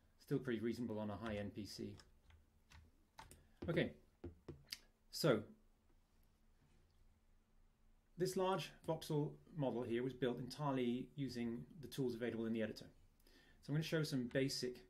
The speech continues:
things that we can do. So we're gonna start off with, uh, this menu over here. We can see that we have a small material palette. We can actually get more materials through the Show Materials menu. Brings up a, a second menu here. Um,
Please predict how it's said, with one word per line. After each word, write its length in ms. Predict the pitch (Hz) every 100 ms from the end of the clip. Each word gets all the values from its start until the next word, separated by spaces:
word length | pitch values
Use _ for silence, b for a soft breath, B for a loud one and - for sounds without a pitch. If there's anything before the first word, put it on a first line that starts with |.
| -
things 280 | 127 113 104
that 100 | -
we 80 | 127
can 160 | 117 107
do. 140 | 58 - - _ B B B B
So 60 |
we're 60 | 139
gonna 100 | 151
start 380 | - 180 180 143
off 200 | 131 -
with, 320 | 127 127 123 - - - _ - - _ - - 131
uh, 180 | 117 113
this 220 | 147 143
menu 240 | 131 120
over 100 | 113
here. 300 | 120 - 110
We 60 | 113
can 140 | 143
see 220 | 131 - 165
that 120 | 147
we 180 | 127 120
have 260 | 127 120 120 - _ b b b b 120
a 60 |
small 300 | - 147 131
material 480 | 110 - 170 170 170
palette. 400 | - 170 214 - - - - - - - -
We 40 | -
can 140 | 123
actually 200 | 127 -
get 100 | 113
more 260 | 120 139 147
materials 540 | 131 - 120 143 - - -
through 160 | -
the 100 | 113
Show 220 | 110 - 127
Materials 400 | 117 120 113 117 143 -
menu. 260 | 117 131 156 - - - _ - - -
Brings 180 | 117 110
up 140 | 107
a, 60 | 107 104 -
a 40 |
second 300 | - 110 -
menu 220 | 107 110 -
here. 220 | 123 - - - - - - - b b b b b b b _ 131
Um, 360 | 117 117 131